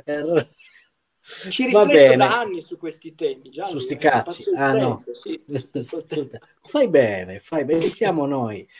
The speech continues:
Speaker 1: per
Speaker 2: No,
Speaker 1: dirti che
Speaker 2: però
Speaker 1: non
Speaker 2: il,
Speaker 1: fai bene.
Speaker 2: quello su cui volevo riflettere è un po' questo tema, cioè della,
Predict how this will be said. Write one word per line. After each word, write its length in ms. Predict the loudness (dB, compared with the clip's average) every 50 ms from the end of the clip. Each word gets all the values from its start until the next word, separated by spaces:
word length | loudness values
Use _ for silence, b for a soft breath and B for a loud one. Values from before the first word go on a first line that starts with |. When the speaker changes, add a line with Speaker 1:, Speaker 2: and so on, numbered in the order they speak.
| b b b b
Speaker 1:
per 200 | -2 -2 -2 2
Speaker 2:
No, 20 |
Speaker 1:
dirti 320 | 4 4 4 4 4 2
che 140 | 0 -2 -2
Speaker 2:
però 0 |
Speaker 1:
non 160 | -2 -2 -4
Speaker 2:
il, 100 | -6 -8
Speaker 1:
fai 160 | -8 -10 -14 -12
bene. 220 | -14 -16 -16 -14
Speaker 2:
quello 400 | -14 -12 -10 -10 -12 -14 _ _ _ _
su 240 | _ -18 -16 -14 -12
cui 160 | -10 -10 -10
volevo 220 | -6 -4 -4 -4
riflettere 640 | -4 -6 -8 -6 -6 -6 -6 -6 _ -8 -4 -2 -2
è 20 |
un 100 | -2 -2
po' 140 | -4 -6 -4
questo 380 | -2 -4 -6 -6 -6 -12 -12 -8
tema, 380 | -6 -6 -4 -6 -6 -8 -10 -10
cioè 280 | -10 -8 -8 -8 -8
della, 320 | -10 -10 -10 -10 -12 -12